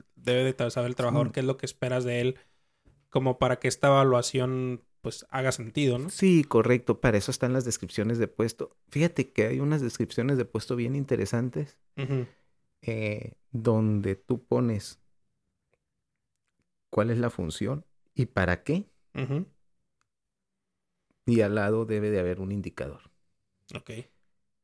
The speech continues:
Speaker 2: Ya las metas ya las pones en la evaluación. Si no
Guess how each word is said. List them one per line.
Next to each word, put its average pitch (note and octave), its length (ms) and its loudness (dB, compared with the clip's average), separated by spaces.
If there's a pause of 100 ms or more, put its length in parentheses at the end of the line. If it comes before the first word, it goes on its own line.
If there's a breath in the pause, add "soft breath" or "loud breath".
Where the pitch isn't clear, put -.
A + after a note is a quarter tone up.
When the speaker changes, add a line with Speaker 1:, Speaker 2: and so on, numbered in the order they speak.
(640)
Speaker 2:
Ya C3+ 200 0
las B2+ 180 -2
metas G2 320 -2
ya F#2 140 0
las F2+ 140 -4
pones E2 340 -8
en F2 80 -6
la F2 60 -6
evaluación. F#2 540 -6 (1000)
Si C3 400 6
no C3 340 4